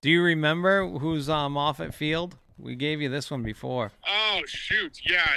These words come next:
Speaker 2: You said Moffett Field. That
Speaker 1: That's where
Speaker 2: was
Speaker 1: Eddie's at.
Speaker 2: Yeah. Um, it's the same guy that did, um, um, hold on one second.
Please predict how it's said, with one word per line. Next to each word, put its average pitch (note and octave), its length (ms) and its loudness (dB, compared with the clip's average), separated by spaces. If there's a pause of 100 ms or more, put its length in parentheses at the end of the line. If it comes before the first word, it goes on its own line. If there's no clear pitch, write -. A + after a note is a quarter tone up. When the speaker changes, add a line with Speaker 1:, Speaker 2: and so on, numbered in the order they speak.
(120)
Speaker 2:
You F#3+ 180 -6
said F#3+ 520 -2 (140)
Moffett F#3+ 400 -6
Field. F3 580 -6 (220)
That E3 220 0
Speaker 1:
That's B2+ 180 -6
where D3+ 140 4
Speaker 2:
was C3 100 4
Speaker 1:
Eddie's C#3 280 4
at. G#2+ 260 -2 (800)
Speaker 2:
Yeah. F#3+ 260 2 (180)
Um, E3 440 -2
it's D#3+ 100 -10
the E3+ 80 -14
same G#3 320 -8
guy F3+ 320 2
that D#3+ 240 -6
did, D#3 320 0
um, C#3 500 -4 (920)
um, C3 480 -6 (300)
hold D3+ 120 -4 (120)
on B2+ 60 0
one B2+ 80 -6
second. G#2+ 260 -2